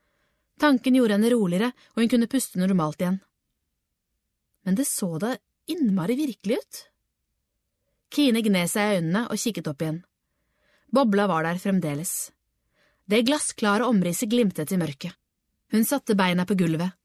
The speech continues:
Det var kaldt, altså var dette virkelig. Ingen drøm.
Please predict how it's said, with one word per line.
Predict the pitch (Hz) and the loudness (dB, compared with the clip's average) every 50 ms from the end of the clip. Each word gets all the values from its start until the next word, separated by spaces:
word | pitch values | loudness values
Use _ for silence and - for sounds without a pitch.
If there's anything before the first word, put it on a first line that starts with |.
| _ _ _ _ _ - | _ _ _ _ _ -6
Det | - | -4
var | 202 226 - - | -2 -2 -2 0
kaldt, | - 233 294 311 - - - - _ _ _ _ _ _ - | 0 0 0 -2 -4 -12 -14 -14 _ _ _ _ _ _ 0
altså | 202 214 214 - - 247 226 | 0 0 0 0 -2 -2 0
var | 220 233 | -2 -2
dette | 220 - 202 180 | -2 -2 0 2
virkelig. | 196 190 151 - - 160 160 151 - _ _ _ _ _ _ _ _ _ _ _ _ - - | 2 0 0 -4 -8 -8 -8 -8 -10 _ _ _ _ _ _ _ _ _ _ _ _ -2 2
Ingen | 262 226 196 185 190 170 | 4 4 4 4 2 2
drøm. | 165 160 151 143 | 0 -2 -4 -6